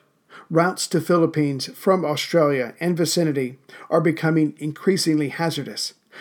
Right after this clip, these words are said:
Recommended, therefore, that Philippines be supplied from the U S via Hawaii." However,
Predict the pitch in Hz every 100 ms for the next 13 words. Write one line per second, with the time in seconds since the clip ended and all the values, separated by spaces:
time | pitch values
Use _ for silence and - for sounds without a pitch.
0 | - 156 175 175 170 165 160 151 165 170
1 | 156 147 135 - - 143 - 196 196 -
2 | 139 135 - - _ _ - 170 - 160
3 | - 160 147 143 - - 185 180 160 156
4 | 147 139 - - _ _ _ _ - 151
5 | 151 131 - - 151 131 113 - - _
6 | _ _ _ _ _ _ _ _ - 151
7 | 156 151 147 135